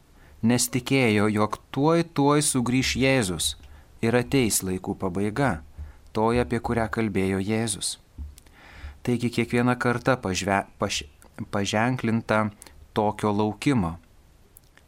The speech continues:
Bet nėra tokios kartos, po kurios viskas būtų pasibaigę. Šiai dienai neturime. Jėzus mus mokė, kad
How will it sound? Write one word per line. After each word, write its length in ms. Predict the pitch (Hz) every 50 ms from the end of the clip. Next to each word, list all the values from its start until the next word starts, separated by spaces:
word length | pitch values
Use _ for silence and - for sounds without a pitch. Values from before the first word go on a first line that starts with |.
| - - - - - - - - - -
Bet 460 | - 104 92 90 117 123 135 131 - 160
nėra 340 | 156 156 156 165 180 190
tokios 460 | 185 - 101 92 - 113 123 127 - -
kartos, 760 | - 113 110 107 - - 123 131 143 156 170 165 - - - - - - - - - - - -
po 100 | 117 113
kurios 720 | - - 117 113 107 113 120 135 151 170 165 - - - - _ - - - - - - - -
viskas 560 | - 92 98 117 117 - - - 143 139 120
būtų 380 | 110 92 98 101 90 - 113 107
pasibaigę. 840 | - 107 107 - - 135 127 123 151 151 156 151 117 104 98 87 85 82 - - - - _ _ _ - - - -
Šiai 300 | - - 90 98 101 98
dienai 480 | 95 98 101 107 107 110 107 104 98 - - - - - - -
neturime. 720 | 107 113 117 117 - - 151 139 107 87 78 76 - - - - - _ - - - - - - - - - - - - - - - - - -
Jėzus 380 | 113 156 185 175 160 135 - -
mus 280 | 117 113 - - -
mokė, 480 | 117 113 131 143 156 151 - 139 135 131
kad 320 | - - 127 123 120 120